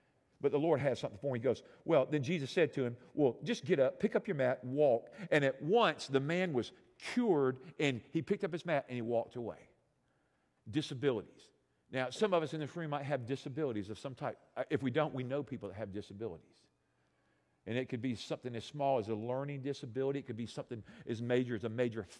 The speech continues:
physical disabilities. But disabilities will discourage you. And so let, let's keep going.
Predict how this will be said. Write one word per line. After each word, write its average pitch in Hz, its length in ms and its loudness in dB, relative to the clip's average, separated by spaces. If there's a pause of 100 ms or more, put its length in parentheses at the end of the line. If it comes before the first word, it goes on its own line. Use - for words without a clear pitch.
(100)
physical 110 520 -2
disabilities. 80 640 -14 (560)
But 120 200 -2
disabilities 147 600 0
will 107 120 -6
discourage 101 640 -8
you. - 60 -20 (360)
And 123 180 -2 (160)
so 143 300 2
let, 165 180 0
let's 180 160 2
keep 151 220 -6
going. 135 240 -2